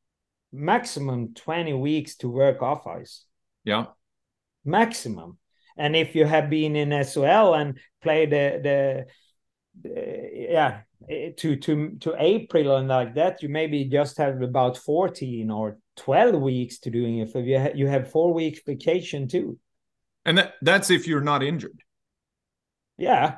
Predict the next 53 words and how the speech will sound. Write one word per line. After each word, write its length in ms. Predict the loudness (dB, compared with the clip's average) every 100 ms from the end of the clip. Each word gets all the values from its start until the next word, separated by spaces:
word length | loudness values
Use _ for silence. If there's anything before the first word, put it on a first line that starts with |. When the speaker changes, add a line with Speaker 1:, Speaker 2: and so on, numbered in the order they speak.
| 0
Speaker 1:
yeah. 440 | 6 8 8 4 -6 -20 _ _ _
If 180 | -10 -2
you 80 | 0
have 160 | 0 0
been 180 | 0
injured, 520 | 2 0 2 4 2 -2 -20 _ _ -8
we 120 | -6
start 500 | 2 6 8 6 4
maybe 360 | 2 2 2
with 260 | 0 0 -2
rehab 500 | 0 2 4 2 2
in 140 | -2
the, 140 | 0 -2 -2
in 100 | -6
the 60 | -4
beginning, 480 | -2 2 2 0
uh, 160 | -2 0
like 280 | 0 0 0
April, 540 | 0 0 -2 -4 -2
and, 200 | -4 -6
and 240 | -6 -6 -4
take 240 | -4 -4
the 80 | -4
body 360 | 0 2 2
and, 300 | 2 0 -4 -8
and, 220 | -8 -8
and, 180 | -8 -10 -8
and, 160 | -4
yeah, 320 | 0 2 2 -2
and 140 | -6
start 500 | -8 -2 0 0 0
it 140 | 2
up 180 | 4 2 0
again 440 | -4 -2 0 -2 -2
and 160 | -4
see 240 | -6 -4 -2
what 320 | -2 -4 -8
we 100 | -6
must 380 | -4 -6 -10 -8
do 160 | -4
with 180 | -4 -4
it. 240 | -6 -6
And, 220 | -6 -6 -10 -10
and 160 | -2 4
that 280 | 4 2 -10 -10 -4
can 160 | -4
take 260 | 0 0 0
about 360 | 0 2 2 0
three 260 | -4 -2
and 140 | -2 -4
four 240 | -4 -4
weeks 280 | -4 -6 -4
too. 300 | 0 0